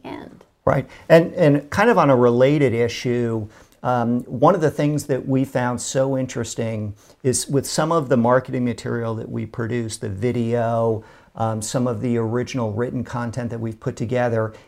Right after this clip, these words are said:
Speaker 2: is the, the analytics that we get from it and how software interweaves itself into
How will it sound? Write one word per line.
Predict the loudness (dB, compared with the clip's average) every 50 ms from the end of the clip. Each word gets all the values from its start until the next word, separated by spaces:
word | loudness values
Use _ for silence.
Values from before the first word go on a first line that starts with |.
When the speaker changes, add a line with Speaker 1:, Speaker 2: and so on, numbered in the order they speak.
| _ _ _ 2
Speaker 2:
is | 6 6 6 6 2 -4 -14 _ _ _ _ _ _ _ -14
the, | -6 0 2 2 4 4 2 0 0
the | 2 2 2 4
analytics | 2 0 2 2 4 4 4 4 2 0 -2 -6 -10 -12 -8 -6
that | -6 -4 -2
we | -2 -4 -2
get | -2 -4 -4 -4
from | -6 -6 -6 -4 -4
it | -4 -2
and | -2 -4 -4 -6
how | -6 -6 -2 0 0 0 0
software | -2 -4 -2 2 2 2 2 2 0 -4 -2 0 0 2 2 2 2 0 0 0
interweaves | 2 4 4 4 2 2 2 2 2 2 0 -2
itself | -4 -8 -8 -6 -2 0 2 2 0 -2 -4
into | -4 -2 -2 -2 -2 -2 -2 0 0 0 0